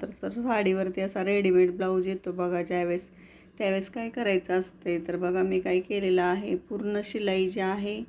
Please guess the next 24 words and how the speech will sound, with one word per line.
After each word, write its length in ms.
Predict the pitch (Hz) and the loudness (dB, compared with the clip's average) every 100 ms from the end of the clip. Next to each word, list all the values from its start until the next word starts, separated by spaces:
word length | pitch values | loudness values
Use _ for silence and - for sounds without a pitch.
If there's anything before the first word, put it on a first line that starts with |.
| - - - - - - - - - | -16 -20 -20 -20 -20 -20 -20 -18 -14
आपली 220 | 190 196 | -4 -4
फिटिंगची 580 | 196 226 208 208 196 202 | -2 -2 0 0 0 -2
जी 100 | 196 | -4
शिलाई 380 | - 214 196 190 | -4 -2 0 0
आहे 260 | 196 214 | 0 -4
ती 120 | 202 | -4
उसवून 520 | 196 220 214 196 196 196 | -4 -4 -4 0 2 2
घेतलेली 480 | 226 247 208 214 | 0 -2 -2 -2
आहे 600 | 214 220 226 208 240 - - - - - - | -2 -2 -2 -4 -6 -10 -20 -20 -20 -12 -2
आणि 200 | 185 185 | 2 2
त्याच्या 240 | 190 190 | 0 0
बाह्यासुद्धा, 720 | 185 220 233 220 202 202 208 | -2 0 -2 -2 -6 -4 0
आपल्याला 340 | 208 220 214 220 | 0 -2 -4 -6
स्लीव 340 | - 220 220 | -4 -2 -2
ज्या 240 | 202 220 | -2 -2
आहेत 220 | 220 220 185 | 0 -2 -4
त्यासुद्धा 300 | 220 214 202 | -6 -4 -4
पूर्ण 340 | 196 240 214 208 | -4 -4 -4 -2
मोकळ्या 440 | 208 214 214 214 | -2 -4 -6 -10
करायच्या 440 | 202 208 208 - 202 | -8 -6 -6 -4 -4
आहेत. 200 | 202 196 | -4 -6
बघू 300 | 185 196 196 | -4 -4 -6
शकता 340 | 208 208 214 | -8 -12 -12
तुम्ही, 320 | 196 208 196 | -10 -4 -4